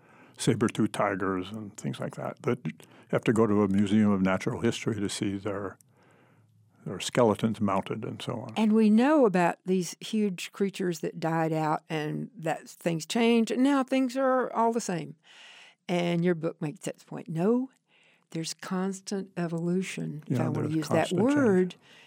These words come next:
Speaker 2: constant change of this balance.
Speaker 1: Yes.
Speaker 2: Um, now, there's <laughs> something that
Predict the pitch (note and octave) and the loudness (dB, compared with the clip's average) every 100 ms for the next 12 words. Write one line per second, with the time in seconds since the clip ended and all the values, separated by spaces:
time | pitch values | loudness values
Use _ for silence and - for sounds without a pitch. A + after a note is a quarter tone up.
0 | _ - G#3+ A3+ - A#3+ - - A3 C4 | _ -2 0 0 -2 -4 -4 0 2 4
1 | C4+ F3 E3 E3+ - E3+ F3+ E3+ E3+ D#3 | 4 2 0 -4 -4 -2 -2 -4 -6 -2
2 | G#3+ A3 D3 - - - D3 - - - | 0 0 -4 -10 -14 -10 -10 -10 -20 -20
3 | - - _ - G3 F3 D#3 D#3 _ _ | -20 -20 _ -4 -2 0 -2 -8 _ _
4 | _ _ - - _ _ _ _ _ _ | _ _ -20 -20 _ _ _ _ _ _
5 | _ _ _ _ G#3+ G#3 F#3+ - _ _ | _ _ _ _ 2 4 2 -2 _ _
6 | _ _ _ _ _ F3+ G3+ G3 - - | _ _ _ _ _ 2 4 4 -2 -6
7 | - - - F3 - G#3+ - - - - | -6 -4 -2 -2 0 -2 -4 -18 -16 -16
8 | - - B3 A3 F#3+ F#3 | -6 2 6 6 6 2